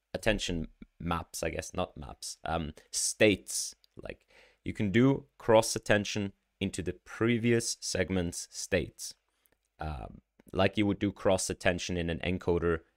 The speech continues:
decoder way, but you simply say, "Well, I do it into the previous segment." So each segment here can technically look at,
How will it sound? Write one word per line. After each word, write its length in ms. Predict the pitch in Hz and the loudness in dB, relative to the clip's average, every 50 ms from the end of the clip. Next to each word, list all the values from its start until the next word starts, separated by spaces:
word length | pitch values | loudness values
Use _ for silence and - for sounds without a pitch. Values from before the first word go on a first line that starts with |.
| _ - | _ -12
decoder 640 | 80 76 110 104 - - 117 107 104 104 104 104 - - | -2 -2 -2 -2 4 4 6 6 6 6 4 2 0 -2
way, 300 | - 87 95 95 107 127 - - - - _ _ | 0 2 2 2 2 0 -8 -14 -20 -20 _ _
but 220 | - 92 - - | 0 0 0 2
you 80 | 90 92 | -2 -2
simply 460 | 87 - 101 101 90 - 95 95 92 | 0 2 0 0 2 2 2 2 2
say, 320 | 87 - 90 87 85 82 85 - | 2 2 2 2 2 2 0 -2
"Well, 260 | - 80 80 78 - - | -4 -4 -2 -4 -2 -2
I 100 | 82 82 | -4 -2
do 180 | - 87 85 | 0 0 0
it 120 | 85 82 - | 0 0 -2
into 340 | - 85 85 - - - 82 | -2 -4 -4 -4 -4 -4 -4
the 100 | 76 82 | -4 -4
previous 420 | - _ - 82 80 73 67 78 | -6 _ -6 -4 -4 -4 -6 -8
segment." 320 | - - - - - 60 - - - - | -4 -4 -4 -4 -4 -14 -14 -16 -18 -2
So 140 | - - - - | 2 2 2 2
each 260 | 135 143 - - - | 2 -2 0 -2 -2
segment 460 | - - 104 101 101 90 85 82 82 | 4 6 6 6 6 4 -2 -2 -2
here 200 | - 87 82 80 | -2 0 0 0
can 220 | - - - 95 82 | -2 -2 -4 -4 -4
technically 640 | - - 117 107 - - 107 - - 107 73 - - | 0 2 2 2 2 0 -6 -4 -2 -4 -4 -4 -4
look 380 | - 98 104 131 147 - - - _ | -4 4 6 6 6 6 2 -2 _
at, 400 | - 90 82 78 - _ - - | 4 4 4 4 0 _ -14 -14